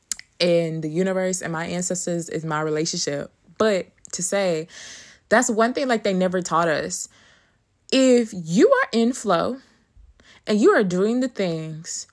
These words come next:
that the universe asks you to do, or is telling, that is, that is, um, leading you towards,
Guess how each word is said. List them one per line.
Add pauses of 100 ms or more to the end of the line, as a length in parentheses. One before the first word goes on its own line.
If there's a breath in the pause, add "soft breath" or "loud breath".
(140)
that
the
universe
asks
you
to
do, (440)
or
is
telling,
that
is,
that
is,
um,
leading
you
towards,